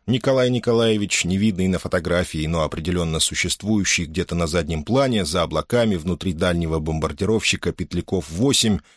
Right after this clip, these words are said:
согнутого над картой плоской Земли, был тем, кто, исполняя чужую высшую волю,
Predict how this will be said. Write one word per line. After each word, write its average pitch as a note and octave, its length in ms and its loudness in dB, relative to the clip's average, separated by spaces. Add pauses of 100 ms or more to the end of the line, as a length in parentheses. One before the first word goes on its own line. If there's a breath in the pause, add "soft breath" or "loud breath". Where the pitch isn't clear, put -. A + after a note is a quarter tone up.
(100)
согнутого F2+ 540 0
над E2+ 180 0
картой F#2 380 -2
плоской F2 400 -2
Земли, E2+ 440 0 (320 soft breath)
был D3 200 2
тем, D3+ 260 0
кто, A#2+ 180 0
исполняя A2+ 460 2
чужую G#2 560 2
высшую G2 480 0
волю, B2+ 480 2